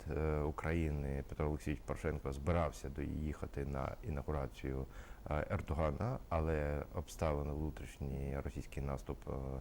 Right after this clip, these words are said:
на Сході заважив, е, завадив, е, цій поїздці. І, е, с-, якщо нічого не завадить зараз, то, в принципі, е, ця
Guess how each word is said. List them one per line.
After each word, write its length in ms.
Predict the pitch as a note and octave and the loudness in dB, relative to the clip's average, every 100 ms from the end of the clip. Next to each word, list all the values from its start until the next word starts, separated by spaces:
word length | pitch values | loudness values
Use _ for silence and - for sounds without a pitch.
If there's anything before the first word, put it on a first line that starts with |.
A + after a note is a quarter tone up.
| - - - - | -6 -12 -14 -6
на 120 | - D2 | -4 -2
Сході 640 | - D#2 C2+ C#2+ C#2+ C2+ | -2 -2 0 0 2 0
заважив, 540 | C#2 D2 C2+ C#2+ D2+ D#2 - | 0 0 0 0 -2 -4 -2
е, 220 | D#2+ D2 | 0 2
завадив, 400 | C#2 D2+ C2+ C#2+ E2 - | 2 2 2 0 -4 -2
е, 240 | E2 E2 D#2+ | 0 2 0
цій 400 | - - F2+ F2+ D#2+ - | -4 -6 0 0 0 -4
поїздці. 580 | - F#2 G#2 G#2 - C#3 - - - - - - | 2 4 2 0 0 0 -2 -10 -12 -14 -6 4
І, 440 | A2 G#2+ G#2 G2 F2+ D#2+ - | 6 8 8 8 6 4 2
е, 380 | G2 F2+ F2+ E2 | 4 6 4 2
с-, 340 | - - - - - - | -4 -12 -12 -12 -8 -2
якщо 520 | E2 - - G2 D#2+ - - - - - | -2 0 6 8 8 2 -12 -12 -10 -6
нічого 280 | D#2 D#2+ E2+ | -4 2 4
не 100 | D#2+ | 4
завадить 400 | D2+ D#2 C2+ C#2 | 4 4 2 2
зараз, 320 | G#2 B2+ D3+ - | 4 4 2 0
то, 140 | E2 | 0
в 60 | C#2+ | 0
принципі, 520 | - G2+ G2+ - F2+ E2+ D2+ - | -2 -4 -2 -2 2 4 4 2
е, 280 | E2 D2+ C#2 | 4 4 4
ця 280 | - F#2 E2+ | 4 6 6